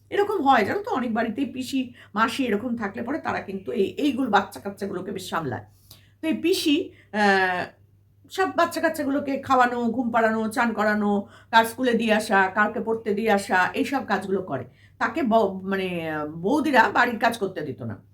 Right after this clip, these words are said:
ও, ওরা, ওকে বলতো, "তুমি শুধু বাবা বাচ্চা কাচ্চা সামলাও, আমরা খাওয়া দাওয়া, ঘরের কাজকর্ম যা যা করার করে নেবো, তুমি বাবাই বাচ্চাগুলোকে সামলাও।" তো সবারই একটা দুটো করে বাচ্চা, খুব একটা তো বাচ্চা নেই, তিনটে ভাইয়ের হয়তো তিনটে কি চারটে বাচ্চা টোটাল।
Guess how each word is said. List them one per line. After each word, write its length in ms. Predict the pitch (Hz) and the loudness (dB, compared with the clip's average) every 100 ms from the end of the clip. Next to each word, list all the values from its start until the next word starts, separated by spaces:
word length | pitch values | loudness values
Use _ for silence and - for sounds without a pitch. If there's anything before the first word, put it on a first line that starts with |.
| _ - | _ -2
ও, 40 | |
ওরা, 460 | 311 311 254 294 - | 0 2 4 4 4
ওকে 180 | 254 349 | 0 -2
বলতো, 240 | 330 349 392 | -2 0 -2
"তুমি 200 | 311 320 | -4 -6
শুধু 160 | 330 | -2
বাবা 220 | 285 262 | 2 2
বাচ্চা 280 | 247 233 - | 2 0 -2
কাচ্চা 260 | 262 254 285 | -8 -6 -6
সামলাও, 440 | 247 226 294 440 - _ | -4 0 2 0 -4 _
আমরা 280 | - 294 330 | 0 4 2
খাওয়া 300 | 285 262 254 | 4 4 6
দাওয়া, 400 | 226 220 233 - - | 4 2 2 -2 -6
ঘরের 260 | 208 220 202 | -2 0 2
কাজকর্ম 500 | 202 202 185 202 233 | 0 -2 -6 -4 2
যা 180 | 180 180 | 2 4
যা 80 | 196 | 0
করার 260 | 180 208 | -2 -4
করে 200 | 226 185 | -4 -4
নেবো, 200 | 196 190 | -2 -4
তুমি 260 | 175 196 190 | -4 -6 -4
বাবাই 280 | 170 190 196 | -4 0 0
বাচ্চাগুলোকে 520 | 160 - 156 156 160 | -2 -4 -8 -8 -8
সামলাও।" 400 | - 131 101 87 - _ _ | -8 -6 -6 -10 -14 _ _
তো 100 | 392 | -4
সবারই 360 | 381 359 349 370 | 2 2 4 2
একটা 280 | 330 - | 0 0
দুটো 200 | 247 247 | -4 -4
করে 180 | 247 220 | -2 0
বাচ্চা, 300 | 196 - - | 0 -2 -8
খুব 180 | - 190 | -6 -4
একটা 200 | 185 160 | -4 -8
তো 120 | 165 | -10
বাচ্চা 280 | 180 180 330 | -10 -10 -6
নেই, 120 | 370 | -6
তিনটে 320 | 262 233 214 | -4 -4 -2
ভাইয়ের 240 | 233 233 254 | 0 0 0
হয়তো 240 | 254 233 | -2 -4
তিনটে 280 | 240 220 233 | -6 -6 -6
কি 120 | 247 | -8
চারটে 340 | 208 165 - 165 | -6 -6 -6 -6
বাচ্চা 360 | 113 - - | -6 -6 -14
টোটাল। 320 | - - 107 | -12 -8 -8